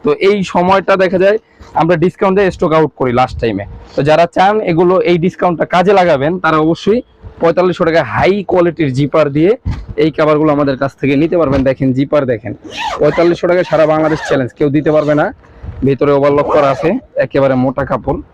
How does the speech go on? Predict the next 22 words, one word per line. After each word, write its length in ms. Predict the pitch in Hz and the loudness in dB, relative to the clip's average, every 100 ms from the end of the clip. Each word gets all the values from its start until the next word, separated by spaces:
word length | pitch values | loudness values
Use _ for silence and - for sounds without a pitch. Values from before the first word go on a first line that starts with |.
| - - - - - - | -10 -8 -8 -10 -10 -4
এটা 240 | 123 175 | -2 0
মাত্র 300 | 165 131 - | 0 0 -2
পঁয়তাল্লিশশো 540 | - 143 143 131 - 113 | -2 -2 0 -2 -2 -2
টাকা, 220 | 98 95 - - | -2 -4 -8 -8
এটাও 260 | 131 123 151 | -4 0 0
পঁয়তাল্লিশশো 520 | - 135 135 123 - | 0 -2 -2 -4 -4
টাকা, 120 | 113 | -4
কোথাও 320 | 104 143 147 147 | -4 -2 -2 0
পাওয়া 260 | 135 135 | 0 2
যাবে 220 | 139 131 | 2 0
না 80 | 127 | 0
এই, 160 | 127 120 - | 0 -2 -4
এই 160 | - 135 | -2 0
ডিজাইনগুলো 580 | 139 135 151 151 185 190 | 0 0 0 0 0 0
এই 180 | 139 135 | -2 0
দামে। 220 | 127 110 110 _ _ _ - | -2 -4 -12 _ _ _ -8
এই 120 | 127 | -4
যে 80 | 117 - | -2 0
এটাও 240 | 139 165 | 0 0
মাত্র 300 | 151 143 208 | 0 0 -4
পঁয়তাল্লিশশো 520 | 202 156 147 135 - | -2 -2 0 -2 -2
টাকা। 180 | 104 98 | -4 -4